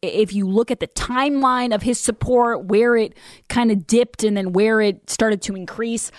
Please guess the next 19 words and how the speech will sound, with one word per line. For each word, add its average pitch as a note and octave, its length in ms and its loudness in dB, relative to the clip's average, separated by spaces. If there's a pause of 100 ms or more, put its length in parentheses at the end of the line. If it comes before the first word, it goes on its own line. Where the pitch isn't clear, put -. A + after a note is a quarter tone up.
(360)
all D#4 340 2
of A3+ 140 0
it A3+ 140 2
really G#3+ 440 0
does G#3+ 280 0
have F#3+ 200 -4
to F3+ 140 -2
do F3+ 500 0 (500)
with F#3 480 -2
these F#3 280 -2
attacks - 600 -4
on F3+ 200 0
Donald F3 340 0
Trump F#3+ 380 -2 (460)
a-, A3+ 180 -2
and G#3+ 140 2
what A3+ 140 -2
people C4 340 -2
see B3+ 580 0